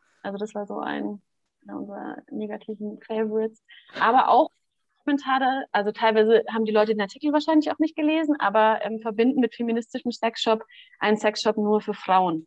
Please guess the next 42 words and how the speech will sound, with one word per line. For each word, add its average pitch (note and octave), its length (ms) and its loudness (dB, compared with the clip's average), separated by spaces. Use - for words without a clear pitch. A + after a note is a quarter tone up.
und F#3 140 -10
denken, F3+ 300 -4
Feminismus F#3+ 500 -4
ist - 160 -8
gleich F#3 180 -6
nur F#3+ 160 -2
Frauen F3 440 -2
und F#3 140 -8
schreiben F#3+ 300 0
dann F#3 180 -4
halt F#3 120 -6
auch F3 160 -2
so, E3+ 280 -8
"Äh, G3 300 2
was F#3+ 180 -6
ist F#3 100 -12
mit F#3 140 -6
den F#3+ 140 -4
Männern? F#3+ 400 -4
Schon G3 180 -12
wieder F#3+ 180 -6
nichts G3 220 -12
für F#3 80 -6
die F#3 80 -6
Männer." G#3 380 -2
Wo G3 120 -4
wir F#3 180 2
auch F#3+ 80 -2
so G3 120 -10
das F#3+ 120 -14
Gefühl G#3 420 -4
haben, F#3+ 500 -2
ganz F#3+ 340 -2
deutlich A3 440 2
oder F3 120 -4
vielleicht E3 240 -6
auch F3 100 -8
noch G3+ 280 0
deutlicher G3+ 480 -2
betonen G#3+ 400 0
zu A3 120 -4
müssen, A3 420 -2